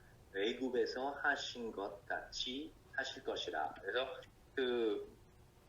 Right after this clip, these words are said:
이스라엘의 그 역사를 보면은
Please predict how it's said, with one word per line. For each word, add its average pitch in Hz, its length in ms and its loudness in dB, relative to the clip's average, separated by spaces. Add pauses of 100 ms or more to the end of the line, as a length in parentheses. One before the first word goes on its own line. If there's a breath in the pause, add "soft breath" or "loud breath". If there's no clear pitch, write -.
(540)
이스라엘의 143 920 2 (840)
그 104 180 0
역사를 - 420 2
보면은 120 400 0